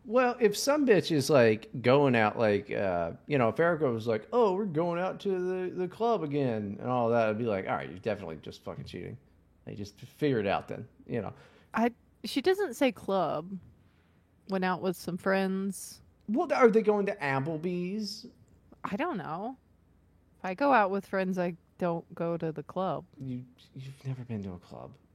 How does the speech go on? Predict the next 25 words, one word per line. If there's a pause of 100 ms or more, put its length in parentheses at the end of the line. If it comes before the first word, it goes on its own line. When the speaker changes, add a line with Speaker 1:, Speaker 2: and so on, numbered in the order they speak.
(440)
Speaker 1:
Like,
that's
Speaker 2:
I've
never
Speaker 1:
just,
Speaker 2:
been
to
a
Speaker 1:
just
Speaker 2:
club.
Speaker 1:
be
honest
here.
You've
never
been
to
a
club. (580)
You've
never
been
Speaker 2:
Mm-mm.
Speaker 1:
anywhere
fun.